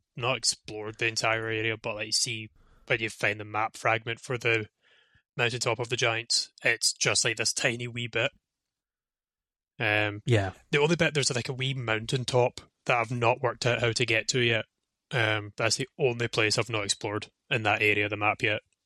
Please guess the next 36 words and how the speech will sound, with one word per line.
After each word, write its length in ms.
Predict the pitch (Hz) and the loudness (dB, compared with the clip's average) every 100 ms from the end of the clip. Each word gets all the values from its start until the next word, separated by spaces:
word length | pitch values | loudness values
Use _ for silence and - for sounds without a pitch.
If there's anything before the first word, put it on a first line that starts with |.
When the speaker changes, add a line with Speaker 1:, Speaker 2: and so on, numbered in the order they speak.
| _ - | _ 0
Speaker 1:
Otherwise, 360 | 120 107 110 110 | 2 4 2 0
everything 340 | 107 - 107 | -4 -4 -2
else 240 | 107 104 | 0 0
is 220 | 127 110 - _ _ - | -2 -2 -4 _ _ -4
pretty 180 | 131 | -2
much 200 | 202 233 | -2 -4
done. 240 | - 233 226 | 0 -2 -2
I 100 | 165 | -4
think 280 | - 147 151 | -2 -2 -2
you, 60 | 143 _ _ _ - | -8 _ _ _ -8
the 80 | 117 | -2
way 180 | 107 | 2
that, 140 | 110 110 _ - | 2 0 _ -6
because 240 | 120 110 | -2 0
it's 100 | 117 | 2
so 160 | - 120 | 2 2
linear, 460 | 113 110 120 123 - - - _ _ _ _ - | 2 2 2 0 -4 -16 -20 _ _ _ _ -6
I 60 | |
think 160 | 117 117 | -2 0
you 60 | 113 | 0
kinda, 180 | 113 110 | 0 0
like, 100 | 123 | -4
work 320 | 113 107 - | -4 -6 -4
your 80 | 120 | -2
way 160 | 117 - | -2 -2
up 180 | 120 - | -6 -6
and 160 | 113 110 | -6 0
round 280 | 107 113 | 0 0
to 160 | - 131 | 0 0
it. 80 | - _ _ _ _ _ _ - _ _ _ _ _ _ _ _ - | 0 _ _ _ _ _ _ -20 _ _ _ _ _ _ _ _ -6
I 60 | |
think. 420 | 135 - 117 120 - | -2 0 0 0 0
Speaker 2:
Uh-huh. 260 | 113 107 101 - - - | 4 6 4 -2 -18 -6
Speaker 1:
Um, 520 | - 113 107 107 104 104 - - | 0 2 4 2 0 -6 -8 -2
I 40 | |
ju-, 120 | 127 | 0